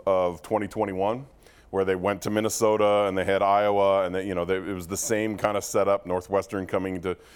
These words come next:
to Champaign for the finale. Uh, kinda feels like that. This time you've gotta win three of four, and, uh, it's not gonna be easy. Uh, this is not a team that's really gonna blow anybody out, but they're gonna play that close game, and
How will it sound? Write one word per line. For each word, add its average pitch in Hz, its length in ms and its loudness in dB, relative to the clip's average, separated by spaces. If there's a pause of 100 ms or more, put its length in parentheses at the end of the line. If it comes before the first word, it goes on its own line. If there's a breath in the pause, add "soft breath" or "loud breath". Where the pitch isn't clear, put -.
(200 loud breath)
to 92 100 -8
Champaign 95 580 -4
for 95 140 -8
the 90 80 -4
finale. 87 540 -2 (400 loud breath)
Uh, 87 180 -2
kinda 110 240 -2
feels 117 280 -2
like 113 200 2
that. 104 460 0
This 110 160 -2
time 113 220 0
you've 85 140 -12
gotta 104 360 4
win 107 260 -2
three 107 260 -2
of 98 120 -2
four, 101 640 -2
and, 82 360 -4
uh, 82 220 2
it's - 120 -16
not 101 220 -2
gonna 117 160 0
be 113 180 -4
easy. 170 420 -4 (420 loud breath)
Uh, 92 180 0
this 101 220 -2
is 107 120 -6
not 123 200 2
a 107 40 -4
team 123 240 -4
that's 104 200 -6 (160)
really 104 220 -2
gonna 92 160 0
blow 98 300 0
anybody 90 380 0
out, 120 360 0
but 87 100 -4
they're 95 80 -4
gonna 90 160 -2
play 104 280 0
that 107 180 2
close 113 260 -2
game, 104 340 -4
and 85 140 -6